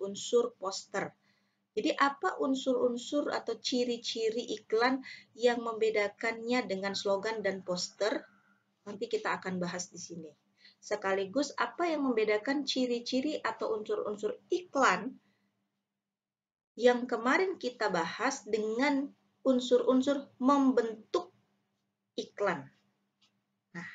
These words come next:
nanti akan kita bahas. Oke, selanjutnya. Iklan, slogan, dan poster memiliki perbedaan unsur. Ada yang sama dan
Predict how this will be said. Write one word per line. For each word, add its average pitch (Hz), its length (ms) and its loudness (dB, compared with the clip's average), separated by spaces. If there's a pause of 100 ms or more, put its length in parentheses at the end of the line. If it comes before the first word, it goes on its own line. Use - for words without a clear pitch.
(140)
nanti 180 240 -6
akan 180 160 -8
kita 175 240 -6
bahas. - 400 -16 (800)
Oke, 330 240 2
selanjutnya. 220 880 -2 (2500)
Iklan, 302 640 2 (520)
slogan, 262 560 6
dan 220 160 -4
poster 233 320 -2
memiliki 220 480 0
perbedaan 190 880 -2
unsur. 175 400 -4 (960)
Ada 185 220 -4 (100)
yang 185 80 -4
sama 190 560 -4 (160)
dan 180 160 -2